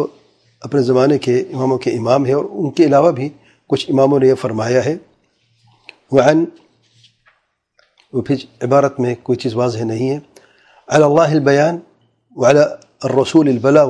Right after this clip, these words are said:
وعلینا التسلیم، اللہ تعالیٰ پر بیان ہے، وعلی الرسول البلاغ، اور اللہ تعالیٰ کے پیار پیغمبر صلی اللہ علیہ وسلم پر بلاغ ہے کہ اس پیغام کو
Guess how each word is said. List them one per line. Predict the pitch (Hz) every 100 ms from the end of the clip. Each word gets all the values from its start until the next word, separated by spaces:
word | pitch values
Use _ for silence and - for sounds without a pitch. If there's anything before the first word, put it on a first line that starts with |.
| 123
وعلینا | 135 151
التسلیم، | 123 - - 120 104 92 _ _ _ - - - - _ _ _ _
اللہ | 127 135 131
تعالیٰ | 135 127
پر | 127 110 101
بیان | 117 131 143
ہے، | 135 156 - _ _ _ _ _ _ _ _ _ _ _ _ _
وعلی | 123 135
الرسول | 120 123 151
البلاغ، | 127 113 131 117
اور | 120 127 127
اللہ | 135 127 127
تعالیٰ | 123 135 131
کے | 127 127
پیار | 123 123
پیغمبر | 131 123
صلی | -
اللہ | 127 117
علیہ | 98
وسلم | _ _ _ - - _ _ -
پر | 123 - - _ _ _ _
بلاغ | 110 120 135 117
ہے | 123 131 - _ _ _ _ _ _
کہ | - 120 120 - _ _ _ _ _
اس | - -
پیغام | - 127 120 135
کو | 123 123